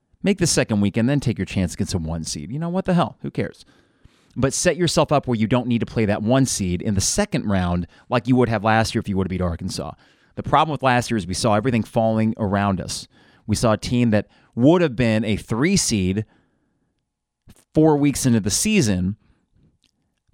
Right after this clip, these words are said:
play such mediocre basketball from that point on that they fell all the way down to an eight. And that even if they would have beat Arkansas, you would not have felt good about them against Kansas the next,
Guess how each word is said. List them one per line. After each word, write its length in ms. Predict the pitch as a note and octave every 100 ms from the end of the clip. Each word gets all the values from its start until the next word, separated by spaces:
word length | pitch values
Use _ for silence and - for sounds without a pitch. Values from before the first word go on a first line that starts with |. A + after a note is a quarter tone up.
| -
play 120 | C3+
such 380 | - G3+ F#3+ F#3
mediocre 400 | F#3 F3+ D#3 C#3+
basketball 480 | C#3+ D3+ - C3+
from 120 | B2 B2+
that 120 | A#2
point 220 | - B2+
on 160 | C3 C#3
that 80 | A2+
they 100 | A2+
fell 180 | B2
all 120 | A#2+ A#2
the 60 |
way 120 | A#2
down 180 | A2 G#2+
to 100 | G2+
an 60 | F#2
eight. 180 | E2+ - _ _ _ _ _ _ _ _ _ _
And 140 | - B2
that 100 | B2+
even 200 | F3+ G3+
if 80 | G3
they 100 | E3
would 220 | B2+ D3
have 60 |
beat 120 | C3+ B2
Arkansas, 460 | C3 A#2 G2+ G#2+
you 160 | F#2+ A#2+
would 100 | B2+
not 200 | B2+ C#3
have 80 | C#3+
felt 200 | G#2+ -
good 140 | A#2+
about 240 | G#2 G2+
them 100 | G#2
against 260 | G2+ F#2 -
Kansas 380 | - G#2 F2+ F2+
the 80 | F#2+
next, 260 | F2 -